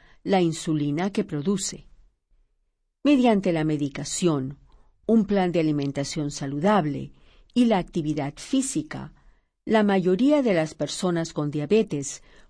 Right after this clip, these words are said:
pueden mantenerla bajo control y llevar vidas normales. La artritis es una enfermedad que produce hinchazón y rigidez dolorosas en las articulaciones.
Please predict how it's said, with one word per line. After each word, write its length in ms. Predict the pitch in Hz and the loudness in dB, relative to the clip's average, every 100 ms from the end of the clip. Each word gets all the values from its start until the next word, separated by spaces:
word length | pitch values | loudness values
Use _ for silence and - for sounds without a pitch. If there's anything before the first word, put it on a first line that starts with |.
| _ | _
pueden 320 | - 175 240 | 0 2 4
mantenerla 680 | 262 247 208 165 175 185 233 | 4 2 2 2 2 2 2
bajo 320 | 247 233 180 | 0 0 -2
control 600 | 160 143 - 202 147 127 - _ _ _ - | -4 -6 0 2 2 -2 -14 _ _ _ 2
y 200 | 214 160 | 2 2
llevar 540 | 151 151 165 247 - - | -4 -2 -2 -2 -4 -8
vidas 460 | 147 147 175 214 | -6 -2 -2 -2
normales. 800 | 165 120 143 170 147 143 - - _ _ _ _ _ _ _ _ _ _ _ _ | -4 -4 -4 -4 -4 -8 -18 -20 _ _ _ _ _ _ _ _ _ _ _ _
La 200 | 247 294 | 4 6
artritis 760 | 208 - 202 208 - 139 - - _ - | 4 0 0 0 -2 -10 -10 -16 _ -8
es 220 | 156 190 | -4 0
una 160 | 226 | 2
enfermedad 640 | 285 277 208 170 156 165 175 | 2 2 0 2 2 0 0
que 140 | 208 | -2
produce 480 | 202 233 180 180 226 | 2 2 2 0 -2
hinchazón 840 | 208 180 - 147 - 190 170 135 - - _ _ | -2 -2 -4 -10 -4 0 0 -2 -8 -20 _ _
y 140 | 240 233 | 2 4
rigidez 600 | 190 - 156 180 214 190 | 2 -2 -2 0 0 2
dolorosas 840 | 247 208 156 180 - 120 - - _ _ - | 2 4 0 0 -2 -8 -10 -14 _ _ -2
en 180 | 240 233 | 0 2
las 180 | 233 190 | 0 -2
articulaciones. 1120 | 156 147 - 139 - 156 147 139 135 - | -4 -8 -8 -8 -4 -4 -2 -4 -10 -16